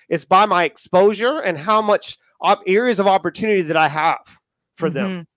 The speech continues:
Speaker 1: Like, that's
Speaker 2: Mm-hmm.
Speaker 1: what I love about podcasting. And that's for the thing about Winjet. That's my responsibility, is to put you, you might not see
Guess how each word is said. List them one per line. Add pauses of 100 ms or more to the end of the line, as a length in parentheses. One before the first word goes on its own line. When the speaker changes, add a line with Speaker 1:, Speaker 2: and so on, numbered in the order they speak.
(600)
Speaker 1:
Like,
that's
Speaker 2:
Mm-hmm.
Speaker 1:
what
I
love
about
podcasting. (100)
And
that's
for
the
thing
about
Winjet. (1300)
That's
my
responsibility,
is
to
put
you,
you
might
not
see